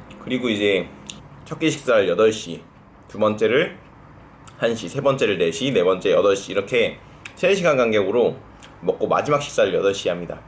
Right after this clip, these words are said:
그리고 첫 번째 식사를 다시 여덟 시에 하기 때문에 저절로 열두 시간 공복이 됩니다. 저절로 열두 시간 공복을 만들어주는 것도 있고요. 그 다음에 나눠서 계속 단백질을 넣어주니까 단백질 섭취는 계속 중간중간에 하게 되면서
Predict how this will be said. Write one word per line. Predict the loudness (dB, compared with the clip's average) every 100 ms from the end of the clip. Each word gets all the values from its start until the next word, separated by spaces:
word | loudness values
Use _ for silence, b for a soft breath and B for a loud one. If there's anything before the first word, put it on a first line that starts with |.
| -20 -8
그리고 | -4 -4
첫 | -2
번째 | -4 -4
식사를 | -4 0 0
다시 | -2 -2
여덟 | 0 0
시에 | 2
하기 | 0 0
때문에 | -4 -2 -2 -2 B B B B B B
저절로 | -2 2 4 4
열두 | 4 2 -4
시간 | -2 -4 -4
공복이 | -4 -4 -4
됩니다. | -6 -8 -8 -10 -20 -20 -20 B B B B -20 -20 -20 -20 -20 -20 -20 -20 -20 -20 -20 -20 -4
저절로 | 0 2 2
열두 | 0 0
시간 | -2 -2
공복을 | -2 -2 0
만들어주는 | 0 -2 -2 -2 -4 -8 -6 -6 -8 -12 -8
것도 | -6 -4
있고요. | -8 -2 0 0 -2 B B B B -20 -18 -4
그 |
다음에 | 0 2 0 -2 -4
나눠서 | 0 2 2 0
계속 | -2 -4
단백질을 | -6 -4 -2 0 0
넣어주니까 | 0 -2 -6 -2 -2
단백질 | 0 -2 -2 0 0 0
섭취는 | -4 -6 -4 -4
계속 | -2 -2 -2 -10
중간중간에 | -2 0 2 0 0 0
하게 | 0 -2
되면서 | -2 -2 0 -2 -2